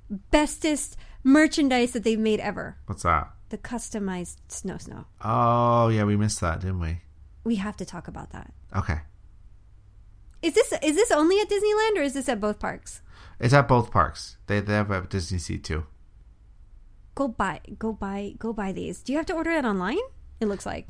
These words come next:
Speaker 2: Um, I think you just do it at the park. I, I didn't, I, I didn't actually look how you did it, but I saw people lined up for it, so I'm guessing you just do it there.
Speaker 1: Okay, easier. Okay.
Speaker 2: Um, we will find out and let you know in the next episode how to do it exactly. <laughs> But essentially, you,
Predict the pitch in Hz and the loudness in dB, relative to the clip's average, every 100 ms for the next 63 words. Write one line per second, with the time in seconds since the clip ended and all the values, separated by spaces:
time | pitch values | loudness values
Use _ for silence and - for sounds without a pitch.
0 | - 107 135 139 135 131 156 165 185 175 | -10 -4 2 2 2 -2 -4 -8 -10 -10
1 | 143 - - 127 131 123 117 - - - | -10 -12 -10 -6 -4 -4 -6 -10 -12 -16
2 | - 123 107 92 - 120 117 131 170 117 | -2 4 6 6 4 4 6 4 4 -2
3 | 76 113 107 123 151 143 - 117 107 - | -2 -2 0 0 2 0 0 -2 -2 -2
4 | 104 104 85 101 95 95 95 - 107 - | -2 -2 -2 -4 -2 -2 -4 0 0 0
5 | 104 95 90 92 90 95 - 87 80 - | -6 -4 -2 -2 0 -2 -2 -8 -8 -8
6 | 85 92 98 - 95 85 - 90 87 87 | -10 -8 -8 -6 -8 -8 -10 -10 -8 -6
7 | 80 - - 226 214 185 - 247 196 185 | -8 -8 -6 -4 -4 -8 0 0 2 -2
8 | 156 - 226 117 107 95 - - - - | -4 0 6 6 4 -4 -16 -20 -20 -20
9 | - - 110 147 196 - 175 165 165 139 | -20 -12 2 4 4 4 2 6 4 4
10 | 135 139 131 123 110 117 - 98 98 - | -2 0 0 0 2 0 0 -4 -4 -4
11 | 87 80 - - - 104 92 95 90 90 | -4 -4 -8 -12 -2 0 0 -2 -2 -6
12 | 80 80 82 87 - - - - - - | -6 -6 -8 -8 -10 -16 -20 -20 -20 -6
13 | - 123 - - - - - 117 160 147 | 4 4 4 -12 -20 -18 -6 0 0 0
14 | 165 139 127 117 | 0 0 0 -2